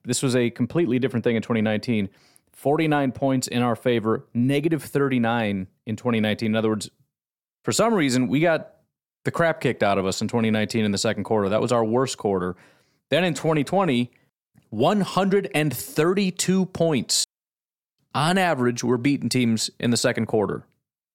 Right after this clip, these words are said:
This is not cumulative first and second quarter. This is just in the second quarter. That's an average of eight point two five points more than the other team scored. And then in twenty twenty-one, it wasn't quite that impressive, but it's still fifty-one points in the second quarter.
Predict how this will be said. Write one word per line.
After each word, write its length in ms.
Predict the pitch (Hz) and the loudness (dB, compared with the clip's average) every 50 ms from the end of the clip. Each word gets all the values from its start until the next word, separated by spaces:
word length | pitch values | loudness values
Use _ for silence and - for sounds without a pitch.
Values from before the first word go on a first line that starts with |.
| _ _ _ _ _ _ _ - | _ _ _ _ _ _ _ -2
This 120 | 120 117 | -2 0
is 140 | 151 156 151 | 0 0 2
not 260 | 175 170 160 160 - | 2 0 0 -2 -6
cumulative 500 | - - 180 165 160 151 135 127 127 123 | -4 -2 0 2 2 2 4 2 2 0
first 280 | - - 147 135 - - | 0 -2 -2 -2 -2 -2
and 180 | 101 127 123 - | -2 -2 0 0
second 240 | 135 120 - 120 | 0 0 0 0
quarter. 220 | 110 127 120 107 101 | 0 0 0 0 0
This 180 | 107 117 - | -2 -2 -2
is 120 | 131 120 104 | -2 -4 -4
just 380 | 107 107 135 160 156 - - | -2 -2 0 0 0 0 -2
in 80 | 156 139 | -2 0
the 60 | 131 | 0
second 320 | - - 135 123 - 120 110 | 0 0 -2 -2 -2 -4 -2
quarter. 380 | - 117 104 98 82 - - _ _ _ _ _ _ _ - | 0 0 0 0 -2 -6 -10 _ _ _ _ _ _ _ -4
That's 160 | 127 135 143 | -2 -2 0
an 120 | 165 156 - | -2 -2 0
average 380 | 147 143 147 147 151 147 131 | 0 2 2 2 2 0 0
of 100 | 131 113 - - | 0 -2 0 0
eight 200 | 143 147 - - | 0 0 0 0
point 260 | 151 143 131 120 - | -2 0 0 -2 0
two 180 | - 147 131 | 0 0 0
five 320 | - - 127 123 117 104 - | 2 2 0 0 0 -2 -2
points 340 | - 139 127 120 110 - - - - - - | -2 0 0 0 -2 -4 -6 -12 -18 -8 -4
more 560 | 127 123 135 151 160 180 185 190 180 175 151 | -2 0 2 2 4 4 4 4 2 2 2
than 160 | 135 139 135 | 0 0 2
the 100 | 135 131 | 2 2
other 220 | 135 131 131 120 | 2 2 2 0
team 260 | - - 120 104 92 90 | 0 0 0 0 0 -2
scored. 400 | - - - 90 78 - - - _ _ _ _ _ _ _ _ _ _ _ _ _ - | -2 -4 -2 -2 -2 -4 -6 -8 _ _ _ _ _ _ _ _ _ _ _ _ _ -4
And 120 | - 120 127 | -2 0 2
then 180 | 127 123 123 | 2 2 0
in 400 | 123 - 123 120 120 117 117 107 - - | 0 0 0 0 2 0 0 -2 -4 -6
twenty 280 | - 143 131 120 117 | -4 -2 0 0 -2
twenty-one, 720 | - - 123 113 107 110 127 151 175 170 139 131 127 127 120 - - - - _ - | -2 0 0 0 0 2 2 2 2 2 2 2 0 -2 -4 -6 -14 -20 -20 _ -4
it 80 | - 120 | 0 2
wasn't 300 | 135 143 131 131 127 - | 2 2 2 0 -2 -2
quite 300 | - - 139 147 147 151 | 0 0 0 0 2 2
that 120 | 151 156 | 0 0
impressive, 460 | 156 143 - 160 151 147 - 156 139 | 0 0 0 0 0 2 0 -2 0
but 80 | 135 120 | 0 -2
it's 100 | 117 - | 0 0
still 200 | - - 151 - | 2 2 0 0
fifty-one 720 | - - - 151 139 - - 139 123 117 117 117 110 104 | -2 -2 -2 -2 -2 0 0 0 2 2 2 2 2 0
points 360 | - - 123 113 104 95 - | 0 0 0 0 0 0 0
in 60 | 113 107 | 0 0
the 80 | 98 | 0
second 320 | - - 113 104 - 98 92 | 0 0 -2 0 -2 -4 -4
quarter. 320 | - 104 101 92 - | -2 0 0 0 -2